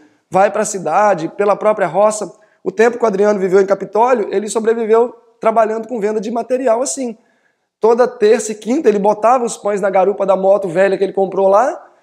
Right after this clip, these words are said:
e rodava aquela região. E ele já tinha muitos clientes, inclusive Moá, <laughs> inclusive eu.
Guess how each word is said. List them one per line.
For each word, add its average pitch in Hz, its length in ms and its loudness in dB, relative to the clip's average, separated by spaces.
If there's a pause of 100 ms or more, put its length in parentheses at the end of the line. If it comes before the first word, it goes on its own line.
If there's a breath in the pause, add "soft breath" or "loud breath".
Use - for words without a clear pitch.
(120 soft breath)
e 220 80 0
rodava 214 420 2
aquela 233 180 -4
região. 240 480 -2
E 190 60 0
ele 196 120 -2
já 254 120 -2
tinha 302 220 -8
muitos 240 580 0
clientes, 160 580 -6
inclusive 226 680 -2 (800)
Moá, 160 380 4 (400)
<laughs> 185 400 -2
inclusive 196 500 2
eu. 185 360 2